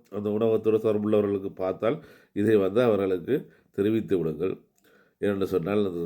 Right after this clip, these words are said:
பாவங்களை தேடிக்கொள்ளாதீர்கள். என்ன, இன்னொரு நாள் வச்சு வேலை வாங்கி போட்டு கடைசி அவன்கிட்ட உயிரும் போயிட்டுது. நீங்க சம்பளமும் கொடுக்கல. என்ன யோசிச்சு பாருங்க. அந்த, அந்த, அந்த கர்ம வினை வந்து உங்களை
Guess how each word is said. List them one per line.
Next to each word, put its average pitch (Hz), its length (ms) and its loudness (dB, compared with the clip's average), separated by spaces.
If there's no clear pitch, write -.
பாவங்களை 104 420 2
தேடிக்கொள்ளாதீர்கள். 85 760 -2
என்ன, 95 380 0
இன்னொரு 98 340 0
நாள் 92 100 -2
வச்சு 90 220 -2
வேலை 101 280 4
வாங்கி 95 360 0
போட்டு 98 320 0
கடைசி 95 240 -2
அவன்கிட்ட 92 200 -2
உயிரும் 98 400 0
போயிட்டுது. 90 440 -2
நீங்க 95 220 -4
சம்பளமும் 98 560 -4
கொடுக்கல. 87 480 -2
என்ன 90 220 -4
யோசிச்சு 98 420 0
பாருங்க. 87 260 -2
அந்த, 90 100 -2
அந்த, 90 380 -4
அந்த 87 200 0
கர்ம 107 340 -2
வினை 104 220 2
வந்து 98 320 0
உங்களை 104 240 2